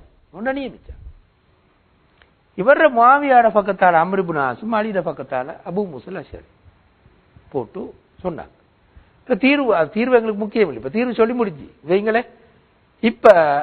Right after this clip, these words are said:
அலிட குரூப்ல இருந்து ஒரு குரூப் பிரிஞ்சிட்டு தீர்வு சொல்லி முடிச்சோம். தீர்வு சொல்றதை ஏத்துக்கொண்டெல்லாம் தான் போட்டேன், ஆக்களை போட்டு எப்படி தீர்வு சொல்லி இது சண்டை பிடிச்சிக்க தேவையில்ல, ஒரு முடிவுக்கு வரும் போட்டா. இப்ப அலிட குரூப்ல இருந்து ஒரு பிரிஞ்சிட்டு,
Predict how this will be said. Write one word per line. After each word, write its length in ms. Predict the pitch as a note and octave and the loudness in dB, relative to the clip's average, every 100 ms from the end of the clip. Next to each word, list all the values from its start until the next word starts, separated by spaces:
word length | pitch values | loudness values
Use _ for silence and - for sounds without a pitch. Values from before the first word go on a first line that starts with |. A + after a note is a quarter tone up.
| - | 0
அலிட 440 | F#3 C#4+ F4 A#4 | 0 2 2 0
குரூப்ல 360 | - B3+ A3+ G#3+ | 0 -2 -2 -4
இருந்து 220 | G#3+ D4 | -4 -2
ஒரு 120 | C4 | -2
குரூப் 280 | A#3 C#4+ D#4 | -2 -2 2
பிரிஞ்சிட்டு 360 | D#4+ G3+ - - _ | 0 0 -10 -20 _
தீர்வு 240 | - A3 F#3+ | -4 -4 -4
சொல்லி 180 | F3 G3 | -8 -10
முடிச்சோம். 380 | G3 - _ _ _ _ _ _ _ _ _ _ _ _ _ _ _ _ _ | -14 -20 _ _ _ _ _ _ _ _ _ _ _ _ _ _ _ _ _
தீர்வு 260 | C3+ D3 | -16 -14
சொல்றதை 440 | G3 G#3+ G#3 G#3+ G#3+ | -6 -4 -4 -4 -2
ஏத்துக்கொண்டெல்லாம் 720 | A3+ A#3 B3 A#3+ A#3+ A3 G3+ | 0 -2 -2 0 2 0 0
தான் 320 | C#4 C#4+ A3+ | 0 0 2
போட்டேன், 440 | B3 C4 - - - - - - - - | 4 4 2 -16 -20 -20 -16 -12 -12 -6
ஆக்களை 340 | D3+ F3 G#3 F#3 | -2 2 2 2
போட்டு 300 | F#3+ F#3 E3+ | 0 -4 -6
எப்படி 340 | E3 B3+ B3 | -6 -6 -6
தீர்வு 260 | G#3 F#3 D#3+ | -6 -8 -10
சொல்லி 280 | E3 D#3 | -12 -10
இது 200 | G#3+ F#3 | -10 -10
சண்டை 280 | D#3+ D#3+ F3 | -6 -6 -6
பிடிச்சிக்க 280 | E3+ C#3+ D3 | -10 -14 -14
தேவையில்ல, 500 | D3+ C#3+ B2+ D3+ A3+ - - - | -12 -10 -10 -10 -10 -10 -14 -10
ஒரு 120 | - G3+ | -8 -4
முடிவுக்கு 420 | A3+ A#3+ G3+ A3 | -4 -4 -4 -2
வரும் 200 | G3 - - - - - - - - - - - - | -4 -2 -4 -4 -12 -18 -16 -14 -16 -20 -20 -20 -4
போட்டா. 220 | A3+ E4+ | -2 -2
இப்ப 180 | F#4 C4 | -2 0
அலிட 380 | A#3 E4 F#4 C#4+ | 2 2 2 0
குரூப்ல 280 | C#4 C4 | -2 -4
இருந்து 180 | C#4 E4 | -6 -6
ஒரு 100 | F4+ | -4
பிரிஞ்சிட்டு, 380 | D4+ C#4 E3+ - | -2 -2 -4 -14